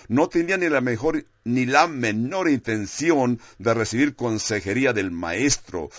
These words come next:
Se nota fácilmente que su intención era atraparlo para desacreditarlo, porque de la forma que le hacen la,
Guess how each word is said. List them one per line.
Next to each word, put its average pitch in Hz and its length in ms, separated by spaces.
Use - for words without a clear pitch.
Se - 560
nota 120 400
fácilmente 120 1000
que 104 140
su 104 140
intención 101 460
era 123 320
atraparlo 143 1700
para 104 520
desacreditarlo, 104 1500
porque 110 600
de 113 140
la 107 100
forma 165 360
que 117 120
le 123 100
hacen 131 380
la, 95 600